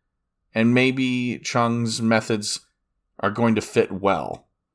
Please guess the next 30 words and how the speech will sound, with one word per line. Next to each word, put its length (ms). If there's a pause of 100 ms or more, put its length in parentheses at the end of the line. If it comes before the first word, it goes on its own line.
(420)
And 240
the 140
other 320
mentioned 420
director 520 (440)
is 140
Peter 420
Ramsey, 580
one 280
of 80
the 80
directors 460
of 200
Spider-Man 720
Into 240
the 120
Spider-Verse. 800 (420)
He 180
does 560
have 280
a 100
lot 260
of 80
experience 440
as 160
an 220
illustrator, 760 (280)
storyboard 720
artist, 420 (760)
directing, 840